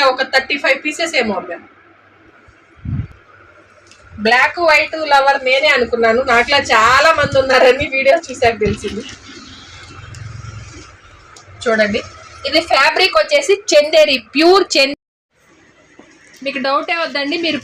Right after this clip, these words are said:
బుక్ చేసిన ప్రతిదీ కూడా మీ ఇంటికి ఇలా ప్యాక్ చేసి పంపించడం జరుగుతుందండి. ఇవన్నీ కూడా మనకి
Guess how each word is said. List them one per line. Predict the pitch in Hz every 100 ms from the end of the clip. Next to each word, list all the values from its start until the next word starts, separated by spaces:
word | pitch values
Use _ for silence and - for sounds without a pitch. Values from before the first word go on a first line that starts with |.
| 240
బుక్ | 269 285
చేసిన | 330 339 311 294
ప్రతిదీ | 269 294 320 302
కూడా | 294 320
మీ | 294 269
ఇంటికి | 262 320 320
ఇలా | 269 262 - - -
ప్యాక్ | 247 277 269
చేసి | 294 -
పంపించడం | 254 247 262 254
జరుగుతుందండి. | 240 233 214 226 294
ఇవన్నీ | 262 247 294 269
కూడా | 254 330 - - - - - - - -
మనకి | 240 233 233